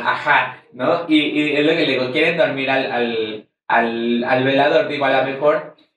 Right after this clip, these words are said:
las personas que no se dedican a esto, pues sí podrían decir, "Ah, pues no, no se ha hecho nada", pero sí, o sea, las personas que nos dedicamos a esto, sí sabemos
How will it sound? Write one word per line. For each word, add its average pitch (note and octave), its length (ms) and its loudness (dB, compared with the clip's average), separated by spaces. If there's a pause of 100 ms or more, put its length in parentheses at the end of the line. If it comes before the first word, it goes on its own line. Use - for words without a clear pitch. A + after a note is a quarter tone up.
(380)
las D#3 220 2
personas D#3+ 440 -6
que C#3 100 -6
no C3 180 -4
se C3+ 120 -2
dedican C3+ 420 0
a D3+ 120 0
esto, D3 520 -2
pues C3 140 -8
sí C3 80 -10
podrían C3 340 2
decir, C3+ 240 -4
"Ah, C4+ 180 2
pues A3+ 180 -6
no, A3+ 220 -6
no G#3+ 140 -4
se G3 120 0
ha F#3 160 2
hecho F3 140 0
nada", C#3+ 320 2
pero C3 220 -4
sí, C3 320 -6
o A#2 80 -2
sea, B2 180 0
las A#2 140 2
personas D3+ 440 0
que B2 100 -6
nos G#2+ 180 -6
dedicamos G#2+ 500 -2
a G2 60 -6
esto, A#2+ 200 -6
sí B2+ 140 -8
sabemos C#3 420 0